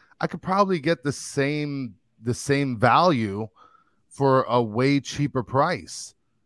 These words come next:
So they end up going with another player. I mean, at this point, and you brought up,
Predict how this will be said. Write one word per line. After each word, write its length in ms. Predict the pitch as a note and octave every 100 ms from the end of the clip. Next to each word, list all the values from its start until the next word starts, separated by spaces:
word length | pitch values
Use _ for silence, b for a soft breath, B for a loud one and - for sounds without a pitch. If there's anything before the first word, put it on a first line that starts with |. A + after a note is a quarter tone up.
| _ _
So 520 | - D#3 C#3 C3 -
they 200 | A2+ C3
end 160 | C#3+ C#3
up 120 | B2
going 360 | C#3 C#3+ C#3 C3
with 180 | C3+
another 320 | C3+ B2 B2+ A#2+
player. 500 | - D3+ D#3+ F2 D2
I 80 | B2
mean, 300 | C3 C3 - b b b
at 160 | C#3 C3+
this 160 | F#3+
point, 400 | - F#3 F#3 D#3 C3+
and 160 | C#3
you 120 | C3+
brought 260 | A#2+ D3+ D#3
up, 180 | C#3+